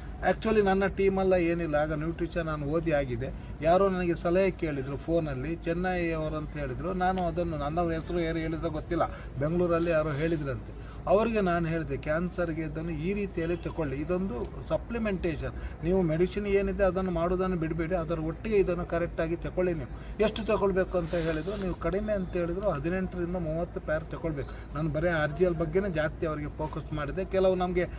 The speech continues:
ಗೊತ್ತಲ್ಲ, ನಮಗೆ ನ್ಯೂಟ್ರಿಷನ್ ಬಗ್ಗೆ ಯಾರು ತಗೊಳ್ಬಾರ್ದು, ಅದರ ಬಗ್ಗೆ ಸ್ವಲ್ಪ ಸಲಹೆ ಕೊಟ್ಟೆ. ಸರ್, ನಿಮಗೆ, ಆ, ಏನಾಗಿದೆ ಅಂತ ನನಗೆ ಗೊತ್ತೇ ಇರಲಿಲ್ಲ. ಆದರೆ ಒಂದು ದಿನ ಅಮೆರಿಕದಲ್ಲಿ ಫೋನ್ ಬಂತು,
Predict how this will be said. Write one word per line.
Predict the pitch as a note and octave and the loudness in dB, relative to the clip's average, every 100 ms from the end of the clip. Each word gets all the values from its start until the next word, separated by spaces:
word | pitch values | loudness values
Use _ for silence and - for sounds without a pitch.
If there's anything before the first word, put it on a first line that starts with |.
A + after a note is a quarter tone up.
| - - | -10 2
ಗೊತ್ತಲ್ಲ, | F#3+ G3 G#3 F#3 | 2 6 8 8
ನಮಗೆ | E3+ D#3+ D3 | 6 0 -2
ನ್ಯೂಟ್ರಿಷನ್ | E3+ - E3+ E3+ D#3+ | -4 -2 -4 -4 -4
ಬಗ್ಗೆ | D#3 D3 | -4 -4
ಯಾರು | D3+ D#3 D3+ | -2 -2 -4
ತಗೊಳ್ಬಾರ್ದು, | E3 - D#3 D3 D3 E3 | -4 -4 -2 0 0 0
ಅದರ | E3 F3 | -2 0
ಬಗ್ಗೆ | E3+ E3 G#3 | -2 -4 -4
ಸ್ವಲ್ಪ | F3 D#3+ | -4 -4
ಸಲಹೆ | D#3+ D3+ D#3+ E3 | -6 -4 -2 -2
ಕೊಟ್ಟೆ. | D#3+ C3 D#3 E3+ - - - - - - | -2 -6 -6 -8 -10 -10 -10 -10 -10 6
ಸರ್, | F#3 F#3+ | 8 8
ನಿಮಗೆ, | F3+ F#3 F#3 F3+ | 4 4 4 4
ಆ, | D3+ - - - D#3 D#3 D3+ D3 C#3+ C3+ - - - | 2 -4 -12 0 4 6 4 2 0 -4 -8 -8 4
ಏನಾಗಿದೆ | F3+ A3 A3 G#3+ G#3+ | 4 6 4 2 0
ಅಂತ | G#3+ | 0
ನನಗೆ | A3+ G#3 | 0 0
ಗೊತ್ತೇ | D#3+ F3+ A3+ A3 | 0 0 0 2
ಇರಲಿಲ್ಲ. | G3+ F3+ D#3 | 2 2 2
ಆದರೆ | E3 E3+ F#3 G3+ F3 E3+ | 2 4 4 6 4 4
ಒಂದು | F3+ F#3+ G3+ | 2 2 4
ದಿನ | F#3+ | 4
ಅಮೆರಿಕದಲ್ಲಿ | E3 F3 A3 A3+ A3+ F#3 F#3 G3 | 4 2 2 2 2 2 2 2
ಫೋನ್ | F3+ F3+ E3+ | 2 2 0
ಬಂತು, | D3 B2 A#2 | -2 -6 -8